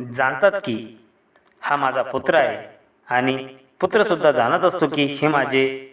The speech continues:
पुत्र पत्नी आहे. तोच दास, नोकर चाकर सुद्धा जाणत असतात हा आपला मालक आहे. तो सुद्धा जाणत असतो की हा माझा दास आहे, नोकर चाकर आहे.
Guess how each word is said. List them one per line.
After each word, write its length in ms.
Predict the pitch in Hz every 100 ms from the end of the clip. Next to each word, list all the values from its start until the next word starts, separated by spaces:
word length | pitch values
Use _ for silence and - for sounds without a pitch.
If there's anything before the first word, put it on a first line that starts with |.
| _
पुत्र 420 | - 202 208 151 143
पत्नी 580 | 147 - 156 151 190
आहे. 480 | 202 131 - - - _ _ _ _ _ _ _ - _ _ _ -
तोच 220 | 180 180
दास, 480 | 160 160 160 160 - _ -
नोकर 320 | 143 139 180
चाकर 500 | 170 160 - 151 147 147 - -
सुद्धा 320 | - 185 180
जाणत 300 | 254 220 196
असतात 480 | 170 139 135 120 120 113 -
हा 140 | - 147
आपला 220 | 147 147
मालक 380 | 139 117 147 147
आहे. 400 | 117 113 - - _ _ _ _ _ _ _ _ _ -
तो 80 | 202
सुद्धा 280 | 208 202
जाणत 340 | 196 143 151 190
असतो 260 | 196 185
की 420 | 160 160 131 131 127
हा 100 | 147
माझा 240 | 156 151
दास 360 | 143 139 135 143
आहे, 200 | 117 110 110 - _ _
नोकर 340 | 147 139 139 -
चाकर 340 | 135 127 139
आहे. 200 | 156 131